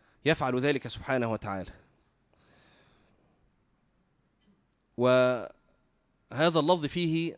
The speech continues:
الطمأنينة والراحة. أنت عبده سبحانه وتعالى، فهو لا يضيعك. وخد المثل ده على الدنيا، واحد ملك من الملوك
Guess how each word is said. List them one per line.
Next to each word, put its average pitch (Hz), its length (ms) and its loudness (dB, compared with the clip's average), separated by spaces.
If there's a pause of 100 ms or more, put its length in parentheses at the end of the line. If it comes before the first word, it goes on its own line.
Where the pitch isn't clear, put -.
(120)
الطمأنينة 139 760 -2
والراحة. 113 520 -4 (1600)
أنت 170 240 2
عبده 131 400 0 (1200)
سبحانه 131 500 -2
وتعالى، 110 460 -4 (1040)
فهو 123 840 2
لا 165 140 4
يضيعك. 120 880 -4 (600)
وخد 123 480 -4
المثل 151 380 -2
ده 180 220 -2
على 135 220 -2
الدنيا، 104 420 -6 (180)
واحد 131 320 -6
ملك 139 300 -4
من 120 80 -2
الملوك 120 420 -2